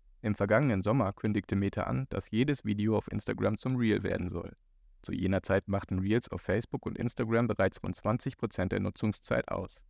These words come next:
Zudem haben die Reels gemeinsam mit Direct Messages und Stories gar die Relevanz des Instagram-Feeds überwunden,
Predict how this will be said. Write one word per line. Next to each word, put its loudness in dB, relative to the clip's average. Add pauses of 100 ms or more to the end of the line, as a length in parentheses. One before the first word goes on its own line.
(120)
Zudem 2
haben 2
die 2
Reels 2
gemeinsam 0
mit -6
Direct -4
Messages -2
und -2
Stories -2
gar -2
die 0
Relevanz -2
des -6
Instagram-Feeds -2
überwunden, 0